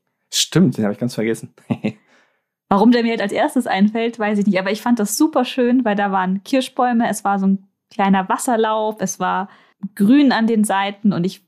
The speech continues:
Speaker 2: fand das einfach super angenehm, mich über diese Strecke, wo dieser Bach lang geht,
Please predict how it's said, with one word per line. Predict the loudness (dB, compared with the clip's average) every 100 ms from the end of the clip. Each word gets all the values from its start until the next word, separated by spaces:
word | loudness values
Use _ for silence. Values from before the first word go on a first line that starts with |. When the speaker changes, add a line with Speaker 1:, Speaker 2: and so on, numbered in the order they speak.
| _
Speaker 2:
fand | 2 2
das | 2 -2
einfach | -2 -2 -2 -4 -6 -18 _
super | 0 2 4 4
angenehm, | 2 2 4 4 2 -2 -4 0
mich | -2 0
über | -4 -2
diese | -2 -4
Strecke, | -4 -4 -2 0 0 0
wo | -2
dieser | 0 -2 -2
Bach | -2 -4 -4
lang | 0 2 0
geht, | 0 0 -2